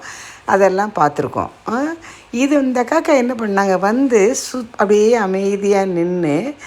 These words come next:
சுத்தி அவங்கள யாராவது பார்க்குறாங்களா அப்படின்னு கண்ணிலே பார்க்குறாங்க. அப்போ எவ்வளோ வரிவு இல்லை காக்காய்க்கு. பார்த்தவங்க என்ன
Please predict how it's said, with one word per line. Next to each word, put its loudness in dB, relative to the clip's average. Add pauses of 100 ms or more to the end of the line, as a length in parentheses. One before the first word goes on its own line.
(240)
சுத்தி 0
அவங்கள 2
யாராவது 2
பார்க்குறாங்களா 0 (400)
அப்படின்னு -4
கண்ணிலே -2
பார்க்குறாங்க. -2 (560)
அப்போ -2
எவ்வளோ 2
வரிவு 0
இல்லை -2
காக்காய்க்கு. -4 (440)
பார்த்தவங்க 0
என்ன -2